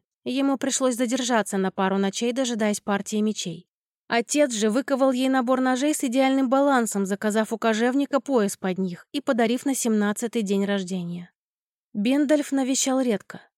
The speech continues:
Он был на границе командиром одной из дозорных башен, которую построили из зачарованного камня из страны гномов.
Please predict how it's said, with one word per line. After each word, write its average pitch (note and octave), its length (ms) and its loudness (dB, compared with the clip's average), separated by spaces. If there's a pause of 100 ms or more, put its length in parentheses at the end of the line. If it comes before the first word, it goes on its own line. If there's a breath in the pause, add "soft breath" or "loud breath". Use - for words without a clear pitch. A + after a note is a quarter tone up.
(320)
Он D#4+ 160 0
был D4 100 4
на C4+ 140 2
границе C4+ 440 2
командиром B3+ 580 2
одной B3 260 2
из A#3 60 0
дозорных A#3 520 0
башен, A3+ 400 0
которую G#3 380 0
построили A#3+ 600 0
из A#3 80 -2
зачарованного A3+ 680 0
камня C4 380 0
из A#3+ 80 -4
страны G#3+ 340 0
гномов. F#3 580 -2